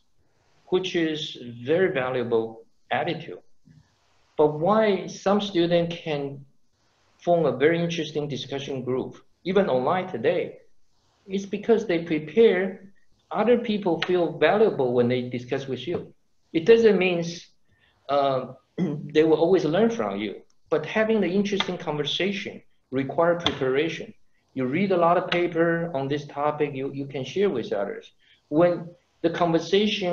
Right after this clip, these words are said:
will be, become mutually beneficial. Then the discussion become productive. It does take time. It will, don't expect that the first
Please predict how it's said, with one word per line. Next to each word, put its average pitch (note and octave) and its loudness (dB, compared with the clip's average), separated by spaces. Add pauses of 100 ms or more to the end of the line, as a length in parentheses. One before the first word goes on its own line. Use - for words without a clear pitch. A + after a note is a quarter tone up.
(100)
will D3+ 6 (280)
be, D3+ -4 (180)
become D#3+ -4 (260)
mutually G#3 2 (140)
beneficial. D3 -4 (1040)
Then F#3 6 (100)
the E3+ -2 (140)
discussion D#3+ -2 (140)
become C#3+ -6 (100)
productive. A#2+ -6 (140)
It D#3 -10
does G3 2 (120)
take D#3+ 0 (180)
time. D#3 -2 (400)
It E3 4
will, E3 6
don't G3+ 4
expect E3 0
that D3+ 6
the C3+ -6
first D#3+ -2